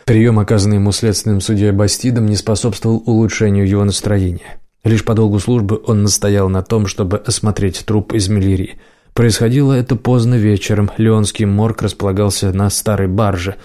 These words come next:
стоявшей на якоре на Роне перед отелем «Дье де Суфло». В летнюю пору она распространяла страшное зловоние, а зимой в ней было так холодно, что производившие вскрытие врачи роняли инструменты из закоченевших рук.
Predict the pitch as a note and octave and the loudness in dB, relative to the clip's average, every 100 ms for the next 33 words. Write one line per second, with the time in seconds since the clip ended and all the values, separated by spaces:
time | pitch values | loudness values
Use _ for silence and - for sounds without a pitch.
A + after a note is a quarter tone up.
0 | - - - G#2 F#2+ - G2 G2 G#2 A#2 | -20 -14 -4 -2 0 0 0 2 0 0
1 | F#2+ F#2+ G2 G#2+ A2 G#2+ - - - G#2 | 0 0 0 2 2 -2 -4 -10 -2 -2
2 | F#2+ - G2+ A#2 G#2+ G2+ G2 - - G2 | -2 -4 -2 0 2 0 -2 -8 -4 0
3 | G#2 G#2+ G2+ G#2 A2 F#2+ G2+ F#2+ - - | 2 2 0 0 -2 -4 -2 -4 -4 -12
4 | - _ - G#2+ G#2+ G2 G#2 G2 A2 G#2 | -20 _ 0 2 2 2 0 0 0 2
5 | G2 G2 F#2+ - G2+ G#2+ G#2+ A2 G2 - | 2 0 -2 -4 -2 0 2 2 2 0
6 | A#2 G#2+ G2 - G#2 F2+ G2+ G2 F2+ F2+ | 0 0 -2 -2 -2 0 0 0 0 -2
7 | F#2 G#2 A2 G2+ G2+ G2+ G2+ - G#2+ - | 0 0 2 2 0 0 0 0 -4 -2
8 | A#2 A#2 A2+ G#2+ - G#2 F#2 G2+ G2+ F#2+ | 0 2 0 -2 -4 -2 0 0 0 -2
9 | A2 F#2+ - A2 G2 G2+ G#2 G#2 - A2 | -2 -4 -2 -2 0 0 2 0 0 0
10 | G2 G2+ G2 G2 - G#2+ G2+ F#2+ - A2 | 0 2 0 -2 -2 0 0 -2 -2 -6
11 | - A2+ F2+ F#2+ G2+ - G2 F#2 - G2 | -4 -4 -2 -4 -6 -4 -4 -4 -6 -10
12 | - F#2 - - | -10 -12 -10 -12